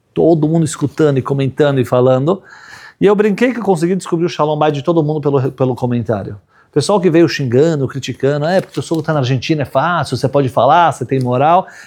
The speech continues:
Pensei, "Nossa, lá não tá bom." Pessoal, que, teve gente que me falou, "Você salvou minha vida." Teve alguém que terminou o shiur, era casais na época, esperou todo mundo ir embora, eu via que eles não tavam saindo, não tavam saindo, eu tipo, já, já deu ralas. E quando esvaziou, eles falaram,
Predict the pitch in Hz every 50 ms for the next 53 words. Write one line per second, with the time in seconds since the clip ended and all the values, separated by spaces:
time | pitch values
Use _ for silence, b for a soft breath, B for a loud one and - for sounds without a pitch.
0 | B B - 127 120 - 143 139 143 135 113 - - 120 123 131 139 135 123 139
1 | 127 117 110 110 104 98 120 113 - - 165 151 - - - 151 156 156 147 170
2 | 170 - - 143 127 117 131 143 143 151 147 - - 135 131 117 123 143 151 147
3 | 139 120 101 113 117 107 101 107 107 - B B B B B B B B B _
4 | - 160 156 160 147 143 143 196 190 - - 185 160 143 143 139 147 160 170 156
5 | - - - 151 143 135 135 160 - - - _ _ _ _ _ _ _ _ _
6 | _ _ _ _ _ 127 127 120 - - 120 107 110 113 117 120 101 107 113 110
7 | 110 107 - 143 - 180 202 - - - b b b b b b b b b b
8 | b _ 135 - - - 139 139 131 156 151 139 139 131 117 110 117 113 113 127
9 | 143 160 160 123 123 151 147 151 147 139 135 127 - 117 113 113 107 - - 135
10 | 143 131 107 110 113 117 107 - - 139 143 135 120 - - 123 - 127 117 113
11 | 107 101 - - _ _ _ _ _ - 131 131 120 127 123 127 120 - - 110
12 | 113 131 180 170 - - b b b b b b b b b b b - 120 -
13 | 135 139 139 143 147 139 127 135 156 147 127 110 123 139 165 190 220 220 190 165
14 | 139 - 147 143 143 147 147 143 139 -